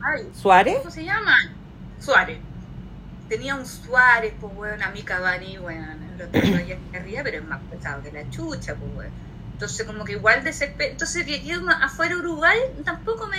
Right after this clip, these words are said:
Speaker 1: va a desagradar tanto, si ya está clasificado Argentina y Brasil, listo.
Speaker 2: Ya.
Speaker 1: Listo, pues, weón, no te estamos. Entonces, y, y mañana juega Cristiano, eh, oh, weón.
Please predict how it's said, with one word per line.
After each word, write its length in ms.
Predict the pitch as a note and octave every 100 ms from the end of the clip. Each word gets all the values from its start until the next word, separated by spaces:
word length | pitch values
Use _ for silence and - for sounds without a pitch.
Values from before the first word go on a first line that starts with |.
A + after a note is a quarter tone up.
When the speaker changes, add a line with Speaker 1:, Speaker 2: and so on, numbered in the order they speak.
| F#4
Speaker 1:
va 120 | C4+ D#4+
a 20 |
desagradar 460 | D4+ D4+ C#4+ D4 D4+
tanto, 320 | G4+ F#4+ -
si 240 | - - -
ya 140 | C4
está 200 | D4 -
clasificado 520 | D#4+ - C#4+ C#4 C4+ C#4
Argentina 480 | C#4 B3+ B3 C4
y 40 | B3+
Brasil, 400 | A3+ A3+ F3+ - F3+
listo. 380 | E3 - - - - - - -
Speaker 2:
Ya. 220 | D#3 - - - -
Speaker 1:
Listo, 600 | A#3+ B3+ A#3 G3+ - -
pues, 120 | D3+ D3+
weón, 200 | D3 D3+
no 60 | -
te 80 | -
estamos. 280 | F#3+ - - - - - - - -
Entonces, 360 | - A3+ - A3
y, 220 | G#3+ -
y 80 | G3
mañana 420 | F3 F3 F#3 F#3+ -
juega 220 | F#3+ F#3+
Cristiano, 600 | F3+ - - F3+ D#3+ D#3+ -
eh, 140 | A#3 F3+
oh, 140 | F3+ - - - -
weón. 200 | E3